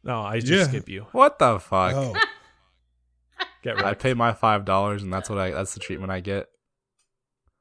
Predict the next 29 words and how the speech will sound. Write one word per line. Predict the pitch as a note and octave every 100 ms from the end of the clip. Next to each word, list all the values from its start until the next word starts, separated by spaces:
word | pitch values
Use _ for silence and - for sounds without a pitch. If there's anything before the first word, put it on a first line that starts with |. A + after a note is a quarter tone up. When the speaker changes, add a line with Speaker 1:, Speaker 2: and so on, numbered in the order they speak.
| _ _ _ _ _ _ _ _ _
Speaker 3:
I | F#2
don't | F#2+
even | F#2
get | F#2
my | E2+ E2+
Speaker 2:
Oh, | F3
Speaker 3:
name | G3+
Speaker 2:
yeah, | E3+
fair | F3+ F#3+
Speaker 3:
read. | G#3
Speaker 2:
note. | G#3 G3 F#3+ D3+
The, | D3+ D3 C#3+
the | D3
Patreon | - F3 F3+ F3+ E3+ D#3+ D3+ -
tiers | D#3 D3+ C#3 B2
shifted, | - D3+ D3 - G#2 G2+
so, | - A#2 A#2 A#2 A2+ _ _ _ _ _
uh, | A#2 A2+ G#2+ G#2 G2+ _ _ _ _ _ _ _ _ _
it's | A#2 -
now | C3+ B2
less. | A#2 D3 G3+ - - - _ _ _ _ _ _ _
If | A#2
you | A2+
guys | A#2+ A2+
want | A#2+ A#2+
a | C3+
Patreon | B2 C3 B2
support, | B2 A#2 D3 D3 C3+
our | B2